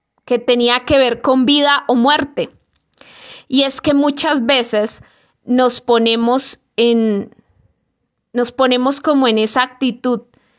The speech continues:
de que cualquier diferencia, cualquier discusión,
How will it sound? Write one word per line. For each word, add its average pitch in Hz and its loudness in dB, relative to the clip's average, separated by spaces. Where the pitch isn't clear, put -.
de 220 -4
que 214 0
cualquier 233 0
diferencia, 233 0
cualquier 226 -2
discusión, 233 -2